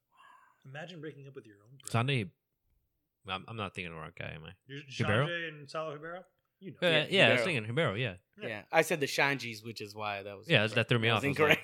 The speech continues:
Speaker 3: incorrect. <laughs>
Speaker 2: the last, there's guys with last name in his
Speaker 3: The
Speaker 2: Sanji?
Speaker 1: Shanji's a bad motherfucker, bro.
Speaker 3: Yeah. I'd love to, his, like, part of, uh, Arte Suave was he was the one, like, walking you through how a match was happening and how, like, he defended somebody taking his back.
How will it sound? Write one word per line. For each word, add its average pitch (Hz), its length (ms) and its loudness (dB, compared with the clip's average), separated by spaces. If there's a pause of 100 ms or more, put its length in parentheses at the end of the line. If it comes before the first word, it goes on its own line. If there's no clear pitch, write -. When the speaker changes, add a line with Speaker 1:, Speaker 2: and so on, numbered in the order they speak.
Speaker 3:
incorrect. 202 480 6
<laughs> - 60 -2
Speaker 2:
the - 60 2
last, 143 320 8
there's 147 140 0
guys 160 180 8
with 131 120 -4
last 131 240 10
name 180 140 2
in 185 80 0
his - 80 0
Speaker 3:
The 180 60 2
Speaker 2:
Sanji? 190 300 -2
Speaker 1:
Shanji's 196 300 0
a 110 60 -10
bad 117 260 -4
motherfucker, 113 440 -14
bro. 101 100 -20 (120)
Speaker 3:
Yeah. 123 200 -4 (760)
I'd 170 240 8
love 175 240 2
to, 143 100 0
his, 147 280 -6
like, 131 220 0 (460)
part 190 200 2
of, 165 220 -2
uh, 127 320 -4
Arte 139 220 -4
Suave 139 360 -6
was 113 160 -12
he 156 280 -12
was 147 180 -6
the 131 60 -8
one, 123 400 -12
like, 104 260 -8 (680)
walking 131 680 -4
you 120 160 -8
through 127 420 -8
how 123 300 -2
a 120 60 -4
match 117 360 -2
was 117 180 -10
happening 135 600 -6
and 107 100 -10
how, 117 320 -6
like, 110 280 -6
he 127 240 -2
defended 117 640 -8
somebody 117 260 -8
taking 113 380 -14
his 110 100 -16
back. 117 140 -8